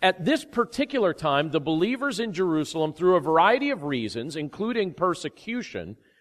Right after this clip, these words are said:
they were suffering greatly. They were dealing with an, just an excessive amount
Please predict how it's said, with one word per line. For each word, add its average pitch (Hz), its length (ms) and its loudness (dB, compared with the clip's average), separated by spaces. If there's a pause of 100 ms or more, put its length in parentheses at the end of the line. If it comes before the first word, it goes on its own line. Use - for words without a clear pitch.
(360)
they 190 120 8
were 185 160 4
suffering 226 800 0
greatly. 131 600 -2 (1080)
They 190 100 8
were 196 160 6
dealing 233 400 2
with 208 160 2
an, 180 160 -4 (460)
just - 280 0
an 190 120 4
excessive 220 800 0 (240)
amount 143 580 0